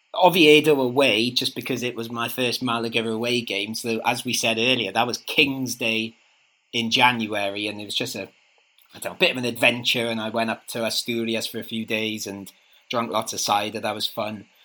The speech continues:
And I think I mentioned it on another podcast, um, we did a few weeks ago, the Racing home game, which was the game where the tickets were really cheap 'cause they had an offer on, but it was when Altani had been sort of kicked out, and we won two nil, and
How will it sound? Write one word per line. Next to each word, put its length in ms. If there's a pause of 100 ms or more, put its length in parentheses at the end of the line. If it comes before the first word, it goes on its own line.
(200)
And 100
I 40
think 180
I 40
mentioned 400
it 40
on 160
another 280
podcast, 680 (220)
um, 440 (200)
we 160
did 200
a 40
few 220
weeks 260
ago, 280
the 360 (360)
Racing 460
home 320
game, 320
which 180
was 140
the 80
game 460
where 400 (460)
the 80
tickets 440
were 100
really 320
cheap 440
'cause 120
they 100
had 120
an 60
offer 400
on, 300 (400)
but 140
it 80
was 140
when 680
Altani 600
had 140
been 220
sort 220
of 80
kicked 300
out, 340
and 300
we 80
won 320
two 260
nil, 360
and 180